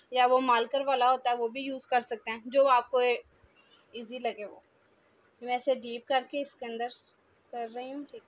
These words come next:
अभी मैं आपको बताऊँगी सिंपल आईलाइनर, ठीक हो गया, सिंपल।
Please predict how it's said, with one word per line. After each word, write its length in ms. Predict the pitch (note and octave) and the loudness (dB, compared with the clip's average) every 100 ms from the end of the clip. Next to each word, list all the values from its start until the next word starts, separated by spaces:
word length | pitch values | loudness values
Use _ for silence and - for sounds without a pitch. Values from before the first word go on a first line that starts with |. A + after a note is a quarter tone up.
| _ _ _ _ _ - | _ _ _ _ _ -4
अभी 180 | B3+ | 0
मैं 140 | D4 D4+ | 2 2
आपको 240 | C#4+ D4 | 0 -2
बताऊँगी 400 | C#4 D4 C#4+ E4+ | -2 -2 0 -2
सिंपल 480 | F#4 D4 A#3+ C4 C4 - | -2 -4 -2 -2 -2 -2
आईलाइनर, 500 | A3 G#3 F#3 E3 - _ _ - | -4 -4 -8 -8 -16 _ _ -14
ठीक 160 | C4+ D#4+ | -2 0
हो 80 | D#4 | 2
गया, 160 | B3 - _ _ _ - | 0 -6 _ _ _ -4
सिंपल। 360 | C4 B3+ A#3 | -2 -2 -4